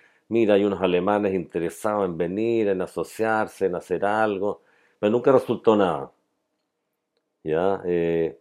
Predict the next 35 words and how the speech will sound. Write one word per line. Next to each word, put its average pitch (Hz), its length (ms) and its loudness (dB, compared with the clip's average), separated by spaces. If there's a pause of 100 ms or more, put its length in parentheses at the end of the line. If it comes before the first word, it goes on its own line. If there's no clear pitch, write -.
por 98 220 -2
casualidad, 95 920 2 (200)
<laughs> 95 220 -4 (560)
conocí 87 400 0
una 101 220 4
persona 98 360 2
descendiente 95 540 2
alemana 92 420 2
hace 87 400 0 (100)
no 92 240 -2
mucho 117 280 -2
tiempo. 104 540 0 (560)
Me 98 100 2
dijo, 101 200 0
"Mi 98 140 0
papá 110 360 6
fue 131 280 4
el, 127 260 -4 (200)
el 98 200 -2
gestor 139 600 2
de 131 120 6
ese 123 460 2 (460)
proyecto 104 500 4
de 113 60 10
traer 110 260 0
alemanes 104 580 0
a 95 300 -2
Valdivia 117 640 0
para 98 180 4
que 90 100 -2
se 87 240 -6
asociaran 101 580 -2
con 101 160 -2
los 95 120 0
valdivianos 98 680 0